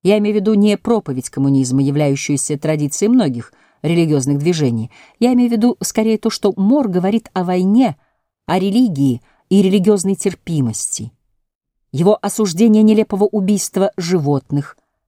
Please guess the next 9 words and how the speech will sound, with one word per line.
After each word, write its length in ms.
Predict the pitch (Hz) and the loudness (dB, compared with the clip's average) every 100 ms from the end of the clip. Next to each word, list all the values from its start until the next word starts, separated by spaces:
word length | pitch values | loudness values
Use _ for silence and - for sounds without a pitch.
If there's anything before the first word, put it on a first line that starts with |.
| _ - | _ -6
одно 200 | 147 151 | -2 0
из 80 | |
самых 260 | - 160 160 | -2 -4 -6
красноречивых 840 | 131 - 180 185 - 160 226 - | -8 -4 -4 -4 -4 -2 -2 0
мест 360 | 202 139 - - | 0 0 -4 -8
книги, 420 | 156 147 127 127 _ _ - | -2 0 0 -4 _ _ -8
посвящено 540 | 151 147 - 151 151 | -6 -4 -4 -2 -2
осуждению 560 | 147 160 156 170 180 185 | -2 -4 -2 0 0 -2
охоты, 520 | - 247 208 120 | -4 -4 -4 -8